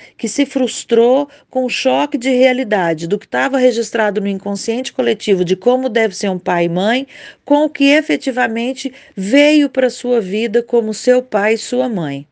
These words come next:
Porque esse choque do que tá lá registrado na nossa memória arquetípica com a nossa realidade vai criar um complexo que vai nos per-, nos impedir de ir pra vida com a força que nós podemos e devemos ir.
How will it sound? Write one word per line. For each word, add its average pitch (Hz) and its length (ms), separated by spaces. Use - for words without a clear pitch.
Porque 226 240
esse 302 400
choque 196 600
do 196 160
que 240 100
tá 240 200
lá 269 260
registrado 240 880
na 202 120
nossa 247 280
memória 233 460
arquetípica 208 840
com 254 240
a 247 120
nossa 214 360
realidade 190 680
vai 277 320
criar 277 320
um 247 100
complexo 233 720
que 269 140
vai 233 360
nos 262 200
per-, 262 260
nos 220 440
impedir 240 840
de 190 160
ir 269 200
pra 254 220
vida 208 360
com 233 120
a 220 100
força 240 440
que 233 100
nós 214 280
podemos 247 680
e 247 60
devemos 226 580
ir. 147 180